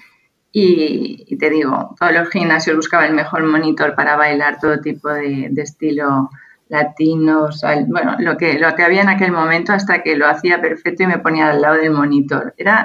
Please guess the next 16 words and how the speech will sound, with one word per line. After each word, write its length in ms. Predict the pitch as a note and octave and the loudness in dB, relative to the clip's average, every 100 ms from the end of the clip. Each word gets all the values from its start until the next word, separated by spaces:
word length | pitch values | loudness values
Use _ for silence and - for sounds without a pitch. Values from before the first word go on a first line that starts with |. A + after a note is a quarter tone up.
| - | -2
así, 340 | - F#3 - D3+ | -8 -8 -6 -6
el, 300 | D3 - - - _ | -6 -8 -12 -16 _
ya 140 | G#3 G#3+ | 0 2
era 140 | B3+ | 4
casi 240 | B3+ - | 2 2
un 140 | A#3 E3+ | 2 4
<laughs> 0 | |
vicio. 720 | G3 C4+ - G#3+ - - - - - - _ _ _ | 4 4 4 2 2 0 -4 -16 -20 -20 _ _ _
Y 160 | A#3+ B3 | 0 2
hoy 240 | B3 B3 | 4 6
nada, 500 | A3 E3 E3 D#3 - - | 6 4 2 2 0 0
consume 400 | F#3+ G3 G#3 G#3 | 0 2 4 4
mi 180 | G#3 G3 | 4 2
tiempo, 680 | F#3+ F#3+ F#3+ G3 G3+ G3+ G3+ | 2 0 0 2 2 2 -2
pues, 600 | D#3+ D#3 D3+ - _ _ | -4 -4 -6 -10 _ _
em, 580 | E3+ D#3 D3 C#3+ D3 C#3 | -12 -10 -8 -6 -6 -6